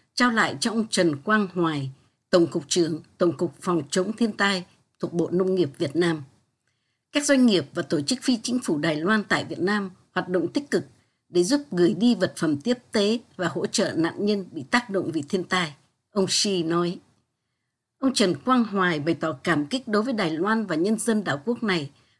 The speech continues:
và cho biết số tiền tặng sẽ được dùng để hỗ trợ những người cần được giúp đỡ. Hôm hai mươi hai tháng mười, Channel News Asia tường trình rằng Ngoại trưởng Singapore Vivian Balakrishnan đã gửi thư cho Phó Thủ tướng,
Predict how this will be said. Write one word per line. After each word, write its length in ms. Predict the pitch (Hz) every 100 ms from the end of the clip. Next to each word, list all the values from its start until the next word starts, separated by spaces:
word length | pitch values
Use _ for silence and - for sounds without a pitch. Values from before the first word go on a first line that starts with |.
| -
và 80 |
cho 140 | 190 254
biết 200 | 247 294
số 140 | 254
tiền 220 | 247 220 156
tặng 160 | - 160 -
sẽ 140 | -
được 220 | 190 202 175
dùng 320 | 175 170 151 - _
để 100 | 175
hỗ 200 | 165 170
trợ 280 | 220 214 160
những 200 | 165 190
người 180 | 208 156 -
cần 220 | - 151
được 160 | 160 -
giúp 200 | 214 190
đỡ. 260 | 165 202 - _ _ _ _ _ _ _ _ _
Hôm 200 | 247 240
hai 180 | 214 247
mươi 120 | 233
hai 160 | 240 233
tháng 180 | 220 240
mười, 300 | 220 175 143 139 _ _ _ _
Channel 380 | - 226 214 220
News 640 | 220 226 214 - - 208
Asia 300 | 196 196 202 180 175
tường 180 | - 185
trình 220 | 139 180
rằng 320 | 160 175 160 143 - _ _
Ngoại 180 | 185 175
trưởng 220 | - 175
Singapore 680 | 160 240 214 220 220 208 190 175 _ _
Vivian 560 | - 214 196 190 226 202 - _
Balakrishnan 1040 | 208 208 214 202 - 233 - 226 196 180 170 - _ _
đã 120 | -
gửi 240 | 214 190 151
thư 200 | 196 247
cho 140 | 233
Phó 180 | 247 233 247
Thủ 120 | 185 139
tướng, 260 | 185 196